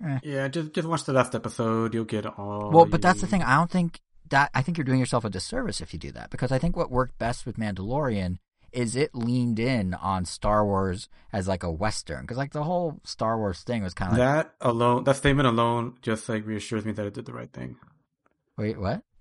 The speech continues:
Speaker 1: What do you mean that it did the right thing? I'm not saying it did
Speaker 2: Oh,
Speaker 1: the wrong
Speaker 2: by
Speaker 1: thing.
Speaker 2: just, hey, you, you said I'm doing myself a disservice. I felt it did myself even more of a
Speaker 1: Oh, oh,
Speaker 2: disservice.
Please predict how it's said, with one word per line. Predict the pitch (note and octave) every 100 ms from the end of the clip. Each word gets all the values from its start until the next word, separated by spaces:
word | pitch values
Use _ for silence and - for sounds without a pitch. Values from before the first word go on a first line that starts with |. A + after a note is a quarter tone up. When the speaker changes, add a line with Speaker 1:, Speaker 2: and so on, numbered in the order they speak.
| -
Speaker 1:
What | G#2
do |
you | G2
mean | F#2 E2 - -
that | E2+
it | D#2
did | E2+
the | E2
right | D#2+ D#2
thing? | E2 E2 _ _ _ _ _ _ -
I'm | G2+
not | G#2
saying | A2
it | C#3
did |
Speaker 2:
Oh, | B2+
Speaker 1:
the |
wrong | D#2
Speaker 2:
by | A2+
Speaker 1:
thing. | A2
Speaker 2:
just, | A2 G#2+ - _ _ _ _ _ _ -
hey, | F#3+ D#3+
you, | C3 C3
you |
said | - C#3+
I'm | C3
doing | A#2+ C3 C3
myself | C#3 C3
a |
disservice. | A#2+ A#2+ E3+ A#2+ G#2
I | A2
felt | - A#2+
it | A2+
did | A#2+
myself | A2+ A2+ B2 A2
even | A#2 A2
more | A2 B2+
of | A2+
a |
Speaker 1:
Oh, | C#3+ D#3+ D#3
oh, | D#3+
Speaker 2:
disservice. | C3+